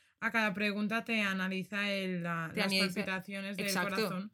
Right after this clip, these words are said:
Speaker 2: exacto.
Speaker 1: Porque cuando te preguntan algo que te
Speaker 2: Aparte,
Speaker 1: afecta,
Speaker 2: hay maneras de
Speaker 1: supuestamente te
Speaker 2: engañarlo, porque cuando tú haces un polígrafo te hacen algunas preguntas de prueba.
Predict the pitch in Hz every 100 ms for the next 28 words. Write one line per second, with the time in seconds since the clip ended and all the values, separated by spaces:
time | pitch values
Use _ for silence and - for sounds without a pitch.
0 | - 180 - 165 - 214 226 233 226 214
1 | 220 190 220 220 240 240 247 226 185 208
2 | 202 202 208 233 220 240 208 226 220 220
3 | 233 240 240 240 233 208 208 208 165 180
4 | 175 - 175 160 185 190 214 208 196 202
5 | 208 202 190 190 190 175 170 175 180 180
6 | 180 175 160 156 - 160 262 196 151